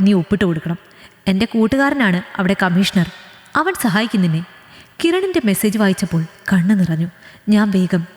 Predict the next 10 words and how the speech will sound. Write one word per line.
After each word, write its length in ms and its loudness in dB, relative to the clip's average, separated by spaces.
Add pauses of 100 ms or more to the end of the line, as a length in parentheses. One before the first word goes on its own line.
ചെറിയമ്മയുടെ 580 0
മകൻ 260 0 (200)
കാർത്തികിനെ 460 2
വിളിച്ചു. 280 -4 (540)
അവനും 300 -2 (280)
എന്നോട് 260 0
വേഗം 360 0
ഇറങ്ങാൻ 420 0
പറഞ്ഞു. 240 -2 (300)
വീട്ടിൽ 340 2